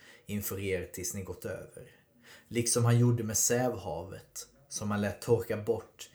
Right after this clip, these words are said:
inför oss tills vi gått över. Det skedde för att alla jordens folk ska förstå att Herrens hand är stark och för att de alltid ska frukta Herren, er Gud.'"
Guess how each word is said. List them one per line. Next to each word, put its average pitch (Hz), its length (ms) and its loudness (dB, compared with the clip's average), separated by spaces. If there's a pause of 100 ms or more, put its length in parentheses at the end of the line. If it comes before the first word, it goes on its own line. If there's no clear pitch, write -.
(160)
inför 104 380 -4
oss - 360 2
tills - 260 -8
vi 98 100 -6
gått 92 240 -8
över. - 400 -12 (680)
Det 104 420 0
skedde 101 520 2
för 101 220 -2
att 101 200 -6
alla 117 400 4
jordens 104 580 0
folk 87 480 -4
ska - 240 -6
förstå 104 400 -4
att 104 120 -4
Herrens 113 680 -2
hand 107 360 -4
är 95 100 -4
stark - 880 -6 (160)
och - 360 -12
för 95 120 -4
att 95 100 -4
de 107 120 -4
alltid 107 960 0
ska - 220 -8
frukta 113 540 -4
Herren, 101 560 -4 (340)
er 90 360 -4
Gud.'" 101 440 -12